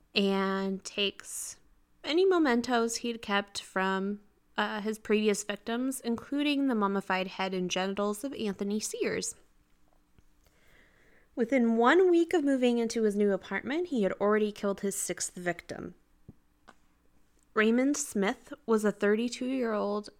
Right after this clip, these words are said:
sex worker who Dahmer lured to his apartment with the promise of fifty dollars in exchange for sex. At the apartment, he gave Smith a drink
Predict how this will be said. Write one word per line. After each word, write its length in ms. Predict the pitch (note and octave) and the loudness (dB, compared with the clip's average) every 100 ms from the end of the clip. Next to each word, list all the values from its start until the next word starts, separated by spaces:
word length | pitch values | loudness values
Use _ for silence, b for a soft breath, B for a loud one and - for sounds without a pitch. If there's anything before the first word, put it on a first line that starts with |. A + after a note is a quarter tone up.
| - | -12
sex 380 | - G3 - - | -6 -6 -6 -8
worker 420 | G3 - G#3 D4 B B B B B | -6 -4 -6 -6 B B B B B
who 180 | B A#3+ | B -2
Dahmer 440 | G#3+ G#3 A3 B3+ A#3+ | 4 4 6 2 2
lured 300 | G3+ G#3 G#3+ | 0 0 -2
to 180 | - | -4
his 120 | A#3+ D4+ | -4 -2
apartment 560 | D#4 - G3+ G#3 A#3 | -6 -4 -4 -4 -4
with 140 | A3+ G#3+ | -4 -6
the 80 | |
promise 420 | G#3+ G#3 G3+ G3+ G#3 | -4 0 0 0 -4
of 80 | |
fifty 340 | - G3 - A3 | -4 -6 -6 -4
dollars 520 | G#3 F3+ F#3+ G3+ G3+ | 0 0 -2 -4 -4
in 160 | - F#3+ | -2 -2
exchange 560 | F#3 - F3 E3+ F3 | -2 -4 -4 -4 -6
for 120 | - | -6
sex. 560 | F#3+ - - - - - _ _ - _ _ _ _ - b b b b b b b b b | -6 -6 -8 -10 -16 -16 _ _ -20 _ _ _ _ -20 b b b b b b b b b
At 180 | A#3 B3+ | 4 6
the 140 | C#4+ | 4
apartment, 520 | D4 C#4 A#3+ C4+ C#4+ D4+ | 2 4 4 4 0 -2
he 220 | - A3 | -4 0
gave 240 | G#3+ G3+ | 4 2
Smith 300 | G3 - G3+ | 0 -2 -2
a 60 | G#3 | -2
drink 420 | G3+ A#3 B3 - | 0 0 0 -4